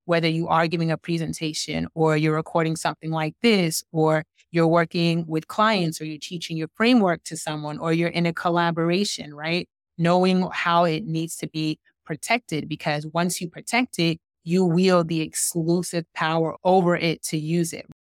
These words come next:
And depending on just your industry and the demand in your industry,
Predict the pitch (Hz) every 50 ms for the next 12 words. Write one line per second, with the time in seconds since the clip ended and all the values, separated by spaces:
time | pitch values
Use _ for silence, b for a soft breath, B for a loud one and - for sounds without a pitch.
0 | _ _ _ _ _ - - 175 170 165 160 160 160 151 - 180 165 - - 190
1 | 185 190 185 175 170 165 160 170 170 170 165 - 165 156 156 - - 202 208 208
2 | 208 - - - 208 208 202 196 180 170 156 147 139 147 147 151 170 180 185 190
3 | 190 185 180 175 175 175 - - 175 175 175 175 170 - - - 170 170 170 170
4 | 170 170